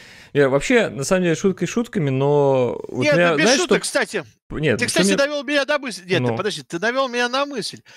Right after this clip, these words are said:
Speaker 2: А, вообще, а, раньше вот, э, были такие, м, романтики, да, английские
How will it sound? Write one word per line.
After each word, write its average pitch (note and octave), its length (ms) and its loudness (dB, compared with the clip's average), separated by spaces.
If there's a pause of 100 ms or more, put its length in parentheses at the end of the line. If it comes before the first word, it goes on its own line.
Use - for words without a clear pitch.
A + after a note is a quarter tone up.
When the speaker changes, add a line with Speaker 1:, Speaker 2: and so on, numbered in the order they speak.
(260)
Speaker 2:
А, D#3+ 180 0
вообще, G3+ 480 -2
а, F#3+ 460 0
раньше C#4 500 -2
вот, D3 280 -10
э, C#3+ 280 0
были F#3+ 280 -10
такие, F3+ 440 -6 (200)
м, D3+ 280 -20
романтики, E3+ 800 -4
да, G#3+ 480 -2
английские D#3+ 540 -8